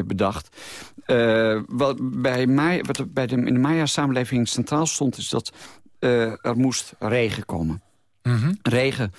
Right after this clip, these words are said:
Speaker 1: om de akkers te, eh, kunnen bevloeien. En daar sto-, draaide die complete cultuur eigenlijk om. Die religie draaide daar om.
Speaker 2: Ja.
Speaker 1: En daarom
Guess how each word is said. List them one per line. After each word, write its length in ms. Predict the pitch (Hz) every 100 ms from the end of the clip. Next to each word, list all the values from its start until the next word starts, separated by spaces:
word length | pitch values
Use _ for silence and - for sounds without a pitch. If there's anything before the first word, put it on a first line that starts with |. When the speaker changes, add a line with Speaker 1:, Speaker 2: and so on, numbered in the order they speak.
| - -
Speaker 1:
om 200 | - 120
de 80 | 107
akkers 300 | 139 - 139
te, 260 | - 117 107 - - - -
eh, 200 | 120 113 -
kunnen 420 | 120 110 104 98
bevloeien. 440 | 107 101 120 110
En 180 | 110 117
daar 380 | 110 143 175 175 - _ -
sto-, 220 | - - -
draaide 420 | 120 131 139 123 117
die 220 | 123 113
complete 560 | - 123 151 131 - 104 - - - -
cultuur 580 | 135 104 - 135 110 98
eigenlijk 300 | 95 113 110
om. 120 | 98
Die 200 | 110 110
religie 480 | 113 120 127 85 -
draaide 320 | 98 98 92
daar 200 | - 87 -
om. 300 | 90 80 78
Speaker 2:
Ja. 80 | 123
Speaker 1:
En 200 | 98 98
daarom 360 | 110 113 104